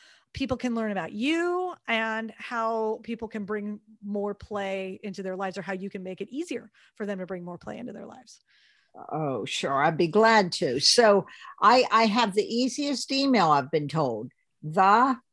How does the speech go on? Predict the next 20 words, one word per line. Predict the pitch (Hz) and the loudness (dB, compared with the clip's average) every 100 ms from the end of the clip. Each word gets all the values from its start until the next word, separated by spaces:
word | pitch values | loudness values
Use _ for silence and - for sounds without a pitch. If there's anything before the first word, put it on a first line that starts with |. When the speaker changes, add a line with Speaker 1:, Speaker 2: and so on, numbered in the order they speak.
| _ | _
Speaker 2:
play | - 226 220 226 240 | 0 2 4 2 2
lady | 214 196 208 196 185 202 185 202 | 2 2 6 4 4 0 -2 -2
at | 185 156 | -2 -2
gmail | - 202 208 196 185 | 0 2 4 4 2
dot | 170 165 143 | 2 2 0
com. | - 165 151 151 165 - | -2 2 2 2 -4 -8
Speaker 1:
Perfect. | 190 185 - | -10 -6 0
Speaker 2:
And | 214 208 | 0 0
if | - _ 208 | -6 _ 0
you, | 202 - | 0 2
if | 196 185 | 2 2
you | |
can't | 175 262 233 | 4 4 4
remember | 254 254 233 208 | 4 6 8 6
that, | 196 196 185 180 190 | 6 4 4 0 0
you | 196 | -2
can | 190 202 190 | 0 0 2
have | 180 175 147 _ - | 2 2 0 _ 4
info | 254 285 - 185 139 151 160 - | 4 4 2 2 2 2 0 2
at | 170 156 | 2 2